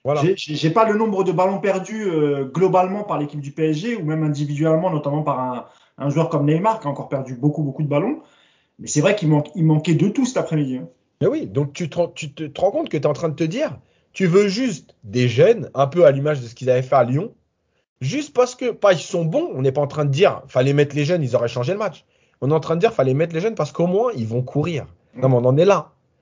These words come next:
Speaker 1: C'est, mais c'est, mais c'est un scandale. On en est là. De dire, faut des mecs qui courent seulement. Voilà, on vous demande même plus d'être bon.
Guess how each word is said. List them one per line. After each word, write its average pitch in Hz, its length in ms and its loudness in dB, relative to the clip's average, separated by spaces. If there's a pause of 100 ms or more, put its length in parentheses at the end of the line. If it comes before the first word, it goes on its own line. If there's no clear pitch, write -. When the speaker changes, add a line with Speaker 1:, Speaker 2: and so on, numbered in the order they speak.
(140)
Speaker 1:
C'est, - 240 -12
mais 110 80 -6
c'est, - 360 -10
mais 104 100 -10
c'est 110 160 -6
un 120 60 0
scandale. 220 520 -2 (580)
On 135 140 8
en 208 160 6
est 269 80 10
là. 202 240 2 (400)
De 123 100 0
dire, 165 320 -2
faut 156 120 -2
des 135 120 2
mecs 233 160 2
qui 208 160 -10
courent - 200 -2
seulement. 151 360 0
Voilà, 131 160 0
on 135 40 4
vous 131 120 -2
demande 185 220 0
même 254 180 2
plus 247 140 -6
d'être 180 200 4
bon. 147 200 -4